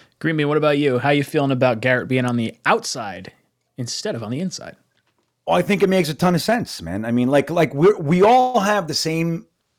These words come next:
Speaker 2: feelings, in my opinion, and we all look at it, and it's not working.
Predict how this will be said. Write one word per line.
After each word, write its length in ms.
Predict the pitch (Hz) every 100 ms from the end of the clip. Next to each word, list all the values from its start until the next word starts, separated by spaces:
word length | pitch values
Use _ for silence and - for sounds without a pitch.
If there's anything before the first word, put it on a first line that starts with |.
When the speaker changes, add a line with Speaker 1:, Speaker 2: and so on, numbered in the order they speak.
| _
Speaker 2:
feelings, 760 | - 147 160 185 185 - - - -
in 120 | 147
my 140 | 160 160
opinion, 500 | 151 160 170 175 170 - - - -
and 200 | 139 139
we 140 | 143
all 340 | 156 170 170
look 220 | 139 180 185
at 100 | 107
it, 280 | 95 - _
and 140 | 123 123
it's 140 | 131
not 220 | 202 190
working. 480 | 180 208 - 80 -